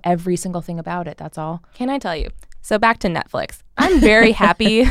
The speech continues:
Speaker 1: <laughs>
Speaker 2: I'm very happy with my decision to watch that movie. And, like, I had family in town last weekend too.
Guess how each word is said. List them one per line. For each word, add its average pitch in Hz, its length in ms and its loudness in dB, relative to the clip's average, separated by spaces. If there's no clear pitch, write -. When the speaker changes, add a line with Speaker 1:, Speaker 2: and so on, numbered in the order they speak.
Speaker 1:
<laughs> - 240 -14
Speaker 2:
I'm 330 180 0
very 226 240 6
happy 196 300 0
with 185 160 -4
my 180 120 0
decision 170 400 -6
to 175 100 -8
watch 156 260 -4
that - 160 -6
movie. 165 540 -8
And, 180 320 -4
like, 180 140 -2
I 185 80 4
had 185 100 2
family 175 260 -2
in 175 80 -2
town 160 160 -4
last 160 180 -6
weekend 160 320 -8
too. 160 220 -4